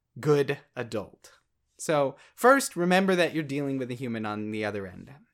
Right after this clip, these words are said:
And second, remember that you're dealing with a human on the other end. <laughs> Yes, the same words, but a different point. The struggles you have,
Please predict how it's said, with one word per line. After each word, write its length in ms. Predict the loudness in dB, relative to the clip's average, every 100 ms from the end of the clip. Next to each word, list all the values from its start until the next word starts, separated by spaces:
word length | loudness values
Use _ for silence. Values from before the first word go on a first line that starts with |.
| -2
And 320 | 2 2 0 -8 -20 -20 -20 _ _ _
second, 600 | -2 0 2 4 4 2 -4 -20 _ _ _ _ -6
remember 500 | 4 6 6 6 6
that 160 | 6
you're 100 | 6
dealing 400 | 2 2 4 4
with 160 | 6 6
a 40 |
human 360 | 8 6 8 6
on 140 | 4
the 140 | 2 0
other 220 | 0 0
end. 320 | -2 -4 -10 -14 -16 -16 -6
<laughs> 100 | -6 -6 -12 _ _ -20 -18 0
Yes, 280 | 8 8 6
the 120 | 2
same 360 | 2 4 4 6
words, 440 | 6 8 6 0
but 360 | 2 4 4 2 -20 -20 -20 -6 4
a 80 | 6
different 480 | 6 2 0 -2
point. 400 | -2 2 4 2 -6 _ _ _ _ _ _ _ -16 -2
The 140 | 2
struggles 600 | 2 4 4 6 4 2
you 160 | 0 0
have, 540 | 2 4 4 2 -4